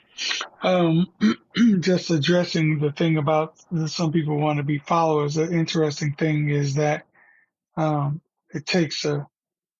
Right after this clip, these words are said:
principally a degree of leadership to be a good follower. Not everybody is even a good follower, you know. If you don't apply those principles correctly,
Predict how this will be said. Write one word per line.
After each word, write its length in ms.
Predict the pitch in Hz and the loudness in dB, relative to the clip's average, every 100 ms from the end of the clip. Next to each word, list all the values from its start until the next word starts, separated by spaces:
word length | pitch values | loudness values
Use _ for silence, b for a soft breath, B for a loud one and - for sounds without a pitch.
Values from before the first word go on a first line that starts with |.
| _ _ _ - | _ _ _ -4
principally 540 | 190 170 - 156 147 147 | 0 0 0 -2 0 0
a 40 | |
degree 400 | 143 143 170 160 | 0 -2 2 2
of 100 | 151 | 4
leadership 560 | 156 170 147 - 160 - | 4 2 2 0 -2 -2
to 80 | 143 | -2
be 160 | 151 | 0
a 60 | 147 | 0
good 280 | 156 151 - | 0 -2 0
follower. 480 | 160 151 147 147 - _ _ _ _ _ _ _ _ _ | 0 2 0 -4 -10 _ _ _ _ _ _ _ _ _
Not 240 | 165 151 147 | -2 0 2
everybody 560 | 147 147 147 147 139 | 2 2 2 2 2
is 180 | 139 131 | 0 0
even 280 | 147 143 139 | 0 2 0
a 60 | 139 | 0
good 240 | 147 147 | 0 0
follower, 560 | - 160 147 143 143 - - | 0 0 0 -2 -6 -10 -4
you 160 | 151 | 0
know. 160 | 143 147 _ B B B B 165 | 0 -2 _ B B B B -4
If 160 | 143 | 0
you 100 | 160 | 2
don't 240 | 156 147 139 | 2 0 -2
apply 480 | - 175 165 151 | -2 0 0 0
those 240 | 147 143 - | -2 -4 -4
principles 640 | - 175 143 143 143 139 - - | -2 -2 -2 -10 -12 -12 -16 -10
correctly, 600 | - 151 170 165 - 143 | -4 0 0 0 -6 -10